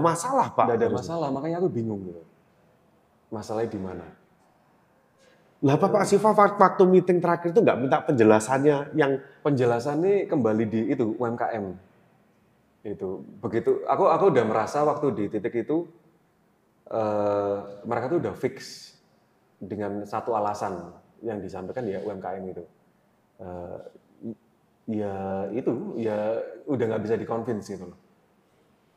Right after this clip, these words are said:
Speaker 2: Dan budget itu udah dikeluarkan. Jadi
Speaker 1: Hmm.
Speaker 2: meja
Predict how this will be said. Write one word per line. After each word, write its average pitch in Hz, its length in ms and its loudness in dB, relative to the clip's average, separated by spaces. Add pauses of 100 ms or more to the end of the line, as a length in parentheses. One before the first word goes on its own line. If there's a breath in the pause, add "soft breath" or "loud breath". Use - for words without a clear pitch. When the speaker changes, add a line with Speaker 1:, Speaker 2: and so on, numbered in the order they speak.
(760)
Speaker 2:
Dan 120 560 0 (480)
budget 123 480 -2
itu 226 320 -4
udah 117 240 -2
dikeluarkan. 110 800 -4 (500)
Jadi 113 240 -2
Speaker 1:
Hmm. - 160 -2
Speaker 2:
meja 123 400 0